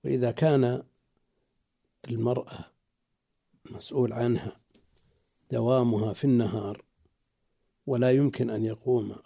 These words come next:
غيرها مقامها، وهي محتاجة إلى هذا العمل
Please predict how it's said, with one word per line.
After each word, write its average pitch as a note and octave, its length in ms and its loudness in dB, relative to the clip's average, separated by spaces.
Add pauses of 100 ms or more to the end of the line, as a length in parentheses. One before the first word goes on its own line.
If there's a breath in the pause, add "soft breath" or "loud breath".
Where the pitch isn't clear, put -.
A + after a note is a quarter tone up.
(120)
غيرها A2+ 560 -2
مقامها، A2 880 -4 (840 soft breath)
وهي A2 300 -2
محتاجة A2+ 760 0 (440)
إلى A2 140 -6
هذا A2+ 320 0
العمل A2 520 0